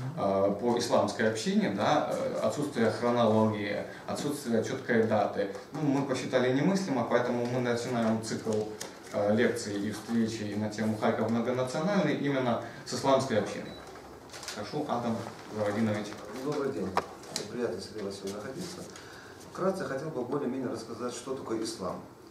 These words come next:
Speaker 2: Многие не знают, что такое слово даже ислам. Ислам — это арабский термин, поклонение единому Богу. Но, к сожалению, многие не знают этого. И мы подра-,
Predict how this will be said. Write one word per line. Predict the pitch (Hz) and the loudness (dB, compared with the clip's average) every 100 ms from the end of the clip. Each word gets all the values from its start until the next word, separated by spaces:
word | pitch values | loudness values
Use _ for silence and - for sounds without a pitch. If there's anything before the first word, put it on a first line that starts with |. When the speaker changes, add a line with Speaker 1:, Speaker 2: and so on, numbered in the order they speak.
| - | -12
Speaker 2:
Многие | 123 160 160 | -4 0 2
не | 131 | 2
знают, | 131 139 131 | -2 -2 -4
что | - | -6
такое | 120 117 | -8 -6
слово | 110 - 117 | -6 -4 -2
даже | 107 104 | -2 -4
ислам. | - - 95 85 - - - - - - - | -6 -6 -6 -8 -8 -16 -20 -20 -20 -16 -12
Ислам — | 135 185 214 196 | -6 -2 -2 -2
это | - 160 151 - | -2 -2 -2 -2
арабский | 151 151 - - - | 0 -2 -4 -8 -4
термин, | 131 - - | -2 -2 -4
поклонение | - - 135 143 151 120 | -4 -6 -4 -2 0 -2
единому | 123 127 110 107 | -4 -4 -4 -6
Богу. | 107 92 90 - - - - - - - - | -4 -6 -6 -12 -16 -20 -20 -20 -20 -20 -10
Но, | 123 | -6
к | 131 | -4
сожалению, | 160 147 175 185 | -2 -2 2 2
многие | 139 160 165 | 2 2 2
не | 123 139 | 2 0
знают | - 117 98 | -2 0 0
этого. | 90 92 90 85 78 - - - - 143 | 0 -2 -4 -6 -8 -10 -14 -14 -8 -6
И | 156 151 143 139 131 - - - - | -2 -2 -2 -2 -4 -6 -10 -10 -2
мы | 175 | -2
подра-, | 151 139 156 | -2 -2 -2